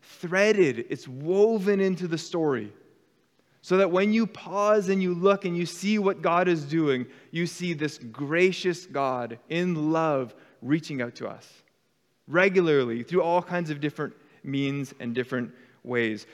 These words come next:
So how did we get to chapter twelve, verse nine?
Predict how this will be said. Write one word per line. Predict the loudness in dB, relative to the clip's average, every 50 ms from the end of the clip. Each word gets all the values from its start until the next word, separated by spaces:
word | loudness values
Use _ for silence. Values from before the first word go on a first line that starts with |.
| -20 -18
So | -2 4 6 6 6 6 2 -2 -10 -20 -20 -18 -14
how | -10 -8 -6 -4 0 2 4 4 4 4
did | 2 0 0
we | 0 0 0
get | 2 2 2 2 0 -4
to | -8 -6 -4 -2 -2 -2 -2 -4 -6 -8 -12 -18 _ _ _
chapter | -16 -12 -10 -10 -10 -10 -12 -12
twelve, | -12 -10 -6 -4 -2 -2 -2 -2 -4 -6 -10 -18 _ -20
verse | -10 -8 -8 -8 -8 -10 -14 -18 -20 _ _ _ -14
nine? | -10 -10 -10 -10 -10 -12 -14 -16 -20